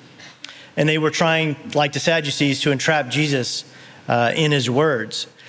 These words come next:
So they put forth one of their own, an expert in the Jewish law, to ask Jesus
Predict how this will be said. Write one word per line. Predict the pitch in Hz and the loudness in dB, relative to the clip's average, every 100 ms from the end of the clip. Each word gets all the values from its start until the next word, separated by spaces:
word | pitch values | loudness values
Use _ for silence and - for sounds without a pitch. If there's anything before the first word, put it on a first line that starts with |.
| - - | -20 -4
So | - 156 | 0 2
they | 151 | 2
put | 190 208 | 0 -2
forth | - 185 160 | 2 2 2
one | 147 165 | 2 2
of | 165 | 2
their | 151 143 | 2 2
own, | 147 143 123 123 135 | 2 2 0 -2 0
an | |
expert | 139 143 - 160 | 0 -2 0 2
in | 151 | 2
the | 143 | 0
Jewish | 123 143 135 - | 0 0 0 0
law, | 139 135 123 | 2 2 2
to | |
ask | - 147 151 151 - - | 0 2 0 -2 -8 -6
Jesus | 131 147 135 123 | 0 0 0 -4